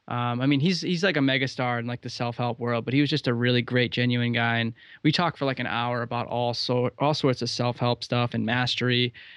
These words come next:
And then another one that kinda sticks out, um, is one I did sort of recently with Bas Rutten. He was a former, uh, U F C heavyweight champion.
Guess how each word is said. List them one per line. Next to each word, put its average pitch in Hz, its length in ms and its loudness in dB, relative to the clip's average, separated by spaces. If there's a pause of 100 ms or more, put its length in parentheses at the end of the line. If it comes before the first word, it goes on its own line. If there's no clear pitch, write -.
(160)
And 127 180 4
then 131 220 4
another 151 340 4
one 139 200 2
that 131 200 -2
kinda 127 260 -2
sticks - 380 -8
out, 120 420 -2 (400)
um, 117 480 0
is 123 140 -2
one 131 140 2
I 123 80 2
did 120 200 -2
sort 131 220 0
of 120 140 -4
recently 123 480 2
with 117 320 -2
Bas 123 300 0
Rutten. 156 420 2
He 139 80 4
was 123 120 0
a 120 60 0
former, 127 460 2 (160)
uh, 117 260 2
U 127 180 2
F 123 80 0
C - 240 0
heavyweight 120 420 0
champion. 127 540 2